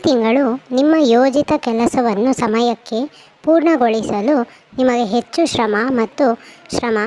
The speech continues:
ಬೇಕಾಗುತ್ತದೆ. ತಿಂಗಳ ಆರಂಭವು ಜೀವನೋಪಾಯದ ದೃಷ್ಟಿಯಿಂದ ಏರಿಳಿತಗಳಿಂದ ತುಂಬಿರುತ್ತದೆ. ಈ ಅವಧಿಯಲ್ಲಿ ವ್ಯಾಪಾರಕ್ಕೆ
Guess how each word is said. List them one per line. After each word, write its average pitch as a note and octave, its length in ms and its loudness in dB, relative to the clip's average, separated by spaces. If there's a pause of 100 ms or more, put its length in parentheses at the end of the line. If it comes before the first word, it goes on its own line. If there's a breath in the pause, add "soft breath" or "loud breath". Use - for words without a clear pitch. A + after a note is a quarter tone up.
(280)
ಬೇಕಾಗುತ್ತದೆ. G3+ 760 -2 (480 loud breath)
ತಿಂಗಳ F4 320 4 (220)
ಆರಂಭವು A#3+ 500 -2 (260)
ಜೀವನೋಪಾಯದ C4+ 1000 2 (120)
ದೃಷ್ಟಿಯಿಂದ G#3 520 0 (600 loud breath)
ಏರಿಳಿತಗಳಿಂದ A#3+ 1000 2 (380)
ತುಂಬಿರುತ್ತದೆ. G#3+ 720 0 (580 loud breath)
ಈ - 20 4 (180)
ಅವಧಿಯಲ್ಲಿ B3 640 0 (460 loud breath)
ವ್ಯಾಪಾರಕ್ಕೆ B3 800 0